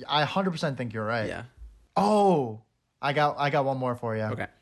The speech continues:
Speaker 1: Oh, I can't remember. I can't remember the, the melody, but the, the, the song, the music sequence with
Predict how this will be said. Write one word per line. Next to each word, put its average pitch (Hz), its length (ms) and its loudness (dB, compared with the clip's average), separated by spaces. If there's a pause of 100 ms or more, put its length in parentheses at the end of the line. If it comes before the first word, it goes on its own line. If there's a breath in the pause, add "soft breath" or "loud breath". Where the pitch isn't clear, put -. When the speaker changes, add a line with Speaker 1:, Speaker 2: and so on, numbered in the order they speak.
(300)
Speaker 1:
Oh, 147 180 -2
I 139 100 0
can't 160 240 -2
remember. 139 560 0
I 131 80 -6
can't 147 200 -6
remember 139 420 -4
the, 123 460 -4
the 120 80 -6
melody, 120 600 -4
but 117 260 -10
the, 117 340 -8 (100)
the, 120 400 -8 (180)
the 139 100 -6
song, 160 720 2
the 135 340 -6
music 180 360 0
sequence 160 480 0
with 135 180 -6